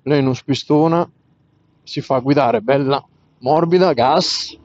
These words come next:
e ovviamente vi racconto, siamo nella mappa,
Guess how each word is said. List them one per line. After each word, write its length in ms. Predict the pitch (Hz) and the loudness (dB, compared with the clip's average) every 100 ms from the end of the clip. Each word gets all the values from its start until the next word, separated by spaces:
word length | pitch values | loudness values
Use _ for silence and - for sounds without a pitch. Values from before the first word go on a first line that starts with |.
| - _ _ - - | -20 _ _ -20 -2
e 60 | 165 | 2
ovviamente 540 | 226 220 202 196 190 - _ _ | 2 4 2 2 0 -4 _ _
vi 80 | 185 | 0
racconto, 360 | 202 196 175 | 2 2 2
siamo 500 | 170 208 220 214 208 - _ _ _ | 2 2 2 2 2 -2 _ _ _
nella 260 | 180 190 196 | 0 2 2
mappa, 600 | 190 196 - 208 190 | 2 0 -2 0 0